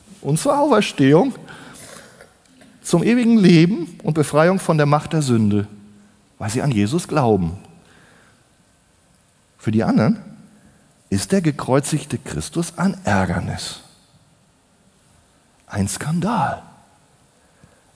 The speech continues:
eine Torheit, ein Unsinn.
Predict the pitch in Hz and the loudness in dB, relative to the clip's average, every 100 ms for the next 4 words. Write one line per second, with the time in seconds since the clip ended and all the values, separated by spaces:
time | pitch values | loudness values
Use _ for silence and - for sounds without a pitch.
0 | _ - 87 98 - 220 180 107 - 92 | _ -8 -4 -4 -4 -2 0 0 0 -6
1 | - - - _ _ _ _ _ - - | -16 -20 -20 _ _ _ _ _ -20 -20
2 | - - - 190 202 156 143 90 101 | -20 -12 -2 0 4 6 6 2 -6